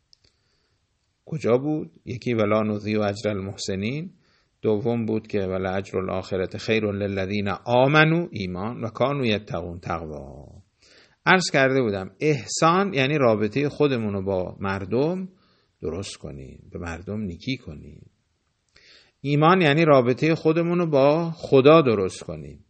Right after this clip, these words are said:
غیب رو قبول کنیم، باور داشته باشیم غیب رو، خدا رو، ملائکه رو، آخرت رو، معاد رو، قیامت رو، قرآن رو، انبیا رو. تقوا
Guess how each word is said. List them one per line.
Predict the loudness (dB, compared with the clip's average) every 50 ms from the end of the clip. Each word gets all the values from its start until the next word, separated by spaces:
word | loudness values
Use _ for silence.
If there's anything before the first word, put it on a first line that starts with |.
| _ _ _ _ _ _ _ _ _ _ _ _
غیب | 0 2 4 4 4 4
رو | 2 2
قبول | 2 0 -2 -2 -2 -2 -2 -2 -4
کنیم، | -6 -10 -12 -12 -14 -16 -16 -10 -6
باور | -4 -2 -2 -2 -4 -4 -4 -4 -4 -6 -6
داشته | -6 -8 -8 -8 -8 -10 -10 -10
باشیم | -10 -12 -12 -12 -14 -14 -14 -16 -14
غیب | -12 -12 -12 -12 -12 -14 -16
رو، | -16 -18 -18 -18
خدا | -12 -10 -8 -8 -6 -6 -6 -8
رو، | -8 -10 -14 -14
ملائکه | -14 -14 -12 -10 -8 -8 -8 -10 -12 -12 -10 -10
رو، | -10 -10 -10 -12 -14 -14
آخرت | -14 -12 -12 -12 -10 -10 -8 -8 -8 -10 -12 -14
رو، | -14 -14 -14 -14 -14
معاد | -16 -14 -12 -12 -10 -12 -12 -14
رو، | -16 -18 -18
قیامت | -14 -12 -10 -8 -8 -8 -10 -12 -12 -14 -16 -16
رو، | -18 -20 -16 -12 -8
قرآن | -8 -6 -6 -8 -8 -10 -10 -12 -12
رو، | -16 -18 -20 -20 _ _ _ _ _ _ _ _ _ _ _ _ _ _ _ _ _ _ _ _ _ _ _ _ _ -10
انبیا | -8 -8 -6 -6 -4 -4 -2 -2 -4
رو. | -4 -6 -8 -12 -14 -18 _ _ _ _ _ _ _ _ _ _ _
تقوا | -2 0 2 2 2 2 2 4 4 4 4 2 0